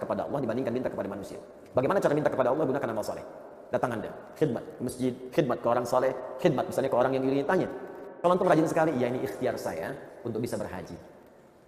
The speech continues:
Ikhtiar saya berhaji. Ini rumus ada di Quran surah kelima ayat tiga puluh lima. Paling kanan sebelah bawah. "Ya ayyuhalladzina amanu taqullaha wabtaghu ilaihil wasilah."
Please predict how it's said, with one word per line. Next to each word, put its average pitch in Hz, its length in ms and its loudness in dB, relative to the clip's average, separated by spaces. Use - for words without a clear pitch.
Ikhtiar 143 380 2
saya 151 160 2
berhaji. 104 340 -4
Ini 143 240 0
rumus 135 380 -2
ada 123 140 2
di 143 80 2
Quran 139 240 -2
surah 113 180 -4
kelima 120 300 -2
ayat 110 100 -4
tiga 101 160 -6
puluh 90 220 -8
lima. - 80 -14
Paling 107 160 -4
kanan 107 160 -4
sebelah 92 300 -8
bawah. - 80 -14
"Ya 135 160 8
ayyuhalladzina 139 560 2
amanu 135 320 0
taqullaha 123 400 0
wabtaghu 120 340 2
ilaihil 117 300 0
wasilah." 107 320 -4